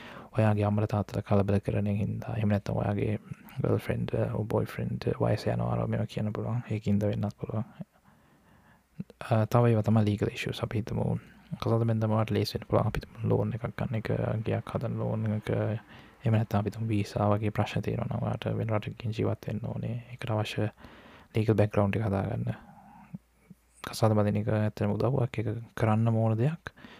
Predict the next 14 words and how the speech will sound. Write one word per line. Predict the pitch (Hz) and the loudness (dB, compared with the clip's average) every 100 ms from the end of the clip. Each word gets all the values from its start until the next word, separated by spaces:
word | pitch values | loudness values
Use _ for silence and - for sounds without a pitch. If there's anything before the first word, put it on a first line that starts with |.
| - - | -12 0
වෙන්න | 110 113 | 2 4
පුළුවන්. | 110 104 110 | 2 2 4
ඒ | 107 | 4
වගේ | 101 98 | 4 4
හින්දා | 98 95 | 2 0
වෙන්න | 101 104 | 0 -2
පුළුවන්. | 107 123 - _ _ - | 0 -2 -4 _ _ -10
එහෙම | 110 | -2
නැත්නම් | 110 104 110 | -2 2 0
ඔයා | 101 | 0
ඇත්තටම | - 101 | 0 2
ආදරේ | 101 104 117 117 | 2 2 2 0
වට | 110 - - | 0 -2 -4
එයාත් | 107 104 - | -2 -4 -6